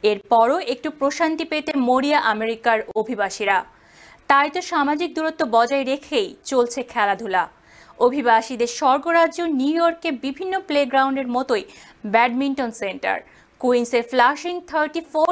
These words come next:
অ্যাভিনিউয়ের উপরে অবস্থিত প্লেগ্রাউন্ডে প্রতিদিনই জড়ো হন অসংখ্য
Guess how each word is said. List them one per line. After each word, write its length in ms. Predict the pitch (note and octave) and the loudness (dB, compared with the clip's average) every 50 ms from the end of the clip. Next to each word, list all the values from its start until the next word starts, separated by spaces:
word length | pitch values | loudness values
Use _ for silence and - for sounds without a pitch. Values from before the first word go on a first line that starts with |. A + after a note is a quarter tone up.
| F4 E4 | 0 -2
অ্যাভিনিউয়ের 480 | D4 C4+ C#4+ C4+ C4 C4 B3+ A#3+ A3+ G#3+ G3+ | -2 -4 -4 -4 -2 0 0 2 2 0 -2
উপরে 280 | G#3 - A#3+ B3 C#4 C4+ B3 G#3+ | 0 0 2 2 4 2 2 0
অবস্থিত 380 | G3 G#3 G#3 - - G#3+ - A3 A3 A3 - - | -2 -6 -12 -14 -16 -12 -8 -8 -8 -8 -10 -8
প্লেগ্রাউন্ডে 680 | C4 B3+ C#4+ D#4 D4+ D4 C#4+ C#4 C4+ C4 A#3+ G3+ F#3 F3+ - _ - - - _ _ _ | -4 -4 -4 -2 -2 0 0 0 0 -2 -4 -6 -8 -12 -14 _ -20 -20 -20 _ _ _
প্রতিদিনই 600 | - D#4 F4 F4+ F4+ G#4 G4 F#4+ F4+ F4+ F4+ F#4+ F4+ D4 | 0 0 2 2 2 2 2 2 0 0 -2 -4 -2 0
জড়ো 240 | C#4 C4+ C4 C4 C#4+ C#4+ | 2 4 4 4 2 2
হন 160 | C#4+ D4+ D4+ C#4 - - C4 | 2 0 0 0 0 -4 -4
অসংখ্য 420 | B3+ - - - D#4+ D#4 D4 - | -4 -4 -4 -4 -4 -4 -4 -4